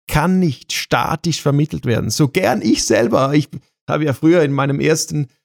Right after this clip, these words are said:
Leben, im früheren Leben, <laughs> war ich mal Mathelehrer, also Mathe, Physik, Bio und Chemie. Ich mag Struktur, ich mag Klarheit, ich mag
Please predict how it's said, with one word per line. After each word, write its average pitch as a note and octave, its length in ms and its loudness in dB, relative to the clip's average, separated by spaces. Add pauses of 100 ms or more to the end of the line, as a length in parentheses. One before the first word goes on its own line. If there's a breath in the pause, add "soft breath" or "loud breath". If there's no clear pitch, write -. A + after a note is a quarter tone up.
Leben, D#3 420 2
im C#3 60 0
früheren D3+ 300 2
Leben, D3 280 0
<laughs> C#3 120 0
war - 120 2
ich C#3+ 100 2
mal D3 160 2
Mathelehrer, C#3+ 580 0
also B2 140 0
Mathe, D3+ 240 0
Physik, C#3 240 -8
Bio D#3 160 0
und C3 60 -2
Chemie. D3+ 240 2
Ich E3+ 260 -2
mag - 400 0
Struktur, D3+ 580 -2 (220 loud breath)
ich D3+ 220 0
mag - 420 0
Klarheit, C#3+ 560 0
ich F3 160 -2
mag F3+ 400 0